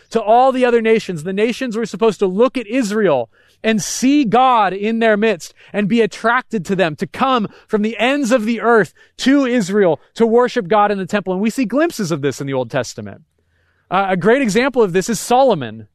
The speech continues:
the Queen of Sheba, coming from her land to Solomon to listen to his wisdom, is a representation of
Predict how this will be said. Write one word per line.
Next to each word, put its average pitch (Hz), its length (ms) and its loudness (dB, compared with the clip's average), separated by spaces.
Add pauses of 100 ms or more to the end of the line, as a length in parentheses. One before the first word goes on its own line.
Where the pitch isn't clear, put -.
(380)
the 208 140 -2
Queen 254 460 -2
of 226 100 -2
Sheba, 160 600 -2 (520)
coming 262 420 -2
from 233 240 -2
her 240 240 2
land 226 400 0
to 196 100 -6
Solomon 214 520 0
to 180 100 -4
listen 202 380 0
to 220 120 -4
his 214 160 2
wisdom, 156 560 -2 (640)
is 226 320 2 (220)
a 214 160 2
representation 214 1300 0 (140)
of 240 400 4